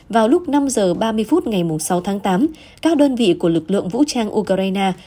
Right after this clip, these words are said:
đã tiến hành cuộc tấn công với mục đích chiếm giữ lãnh thổ ở khu vực Kursk. Bước tiến của họ đã bị chặn lại. Ông nhấn mạnh rằng hoạt động ở khu vực Kursk sẽ kết thúc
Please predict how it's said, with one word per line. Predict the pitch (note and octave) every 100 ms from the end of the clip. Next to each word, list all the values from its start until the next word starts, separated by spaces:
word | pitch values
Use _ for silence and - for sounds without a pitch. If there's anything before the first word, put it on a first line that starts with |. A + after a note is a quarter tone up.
| -
đã | F#3 C#4
tiến | - G#3+
hành | C4+ G#3+
cuộc | - F3 -
tấn | F#3
công | A#3 C4+ B3
với | G3+
mục | B3+ -
đích | C#4 E4
chiếm | - G#3 G#3+
giữ | A#3 C4
lãnh | B3+ D4
thổ | D4 A#3+
ở | D#3+
khu | - G3
vực | F3+ -
Kursk. | B3 D4+ - - - - -
Bước | D#4 D#4+
tiến | A3 C4+
của | -
họ | E3+ F#3+ -
đã | F#3+
bị | B3 D4+
chặn | - F3
lại. | F3+ - - - - - -
Ông | - A#3+ A3+
nhấn | G3+ C#4+
mạnh | C4+ E3+
rằng | F#3+ D#3+ - -
hoạt | B3+ G#3+
động | A3 -
ở | F3
khu | C#4+
vực | A3 F3
Kursk | - E4 -
sẽ | -
kết | F#3+ C4 C4
thúc | F4